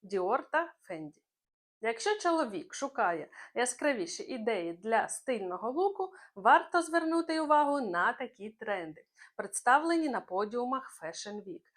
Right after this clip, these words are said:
у світових столицях мод. Луї Вітон пропонує прикрасити чорний костюм контрастним оздобленням.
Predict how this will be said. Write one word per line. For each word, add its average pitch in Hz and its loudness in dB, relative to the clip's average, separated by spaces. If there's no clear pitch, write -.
у 370 -2
світових 214 -6
столицях 180 -6
мод. 160 -12
Луї 262 0
Вітон 339 0
пропонує 214 0
прикрасити 277 0
чорний 214 2
костюм 294 -4
контрастним 202 0
оздобленням. 170 -4